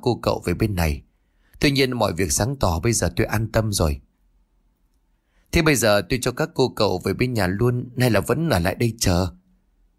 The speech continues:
"Để cho an tâm thì bà và ba cô cậu cứ ở lại đây. Tôi về bên nhà làm theo lời của cậu chính dặn. Có gì hôm sau bà với mấy cô cậu về cũng được." Dặn dò xong mọi chuyện, ông địa chủ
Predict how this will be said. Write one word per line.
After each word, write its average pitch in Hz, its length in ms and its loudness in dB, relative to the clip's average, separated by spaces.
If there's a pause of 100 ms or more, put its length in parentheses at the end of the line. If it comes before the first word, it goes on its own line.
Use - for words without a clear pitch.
(380)
"Để 117 120 2
cho 123 140 2
an 117 200 -2
tâm 113 240 0
thì 98 120 0
bà 87 260 0
và 85 140 -4
ba 87 220 -2
cô 117 220 -2
cậu 78 260 0
cứ - 120 0
ở 87 120 2
lại 80 220 -2
đây. 107 220 -2 (420)
Tôi 147 120 2
về 113 120 4
bên 135 220 0
nhà 110 140 2
làm 98 240 0
theo 131 120 0
lời 107 160 0
của 90 180 -2
cậu - 300 -4
chính 139 180 0
dặn. - 280 -2 (680)
Có 175 100 2
gì 127 140 4
hôm 120 220 2
sau 117 240 2
bà 98 180 0
với 117 140 -4
mấy 131 180 -2
cô 127 140 2
cậu 90 300 0
về 87 140 0
cũng 131 200 -4
được." 95 200 2 (2250)
Dặn 120 340 2
dò 113 140 2
xong 147 260 0
mọi 98 240 0
chuyện, 92 420 -2
ông 147 180 0
địa 87 240 2
chủ 85 160 0